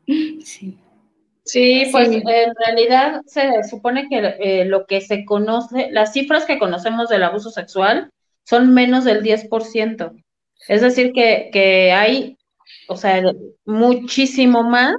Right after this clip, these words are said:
Speaker 2: o sea, más del doble de lo que conocemos que sucede, ¿no? Tan solo en consulta, no sé, Betty igual tendrá también sus cifras,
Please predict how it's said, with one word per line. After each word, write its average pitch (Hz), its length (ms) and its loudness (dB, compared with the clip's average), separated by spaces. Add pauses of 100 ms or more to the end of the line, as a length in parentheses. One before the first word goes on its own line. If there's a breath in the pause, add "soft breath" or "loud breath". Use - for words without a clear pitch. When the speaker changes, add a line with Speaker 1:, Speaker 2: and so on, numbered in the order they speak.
(200)
Speaker 2:
o - 80 -8
sea, 196 160 -2
más 208 240 0
del 247 220 0
doble 233 340 2
de 220 100 2
lo 180 120 -2
que 175 120 -8
conocemos 208 640 -6 (560 soft breath)
que 208 140 4
sucede, 202 560 2
¿no? 190 240 -4
Tan 226 180 2
solo 294 240 2
en 381 100 -2
consulta, 247 800 0 (120)
no 208 200 -4
sé, 220 500 -2
Betty 208 460 -4
igual 202 380 0
tendrá 208 340 0
también 202 460 0
sus 196 240 -4
cifras, 220 520 -2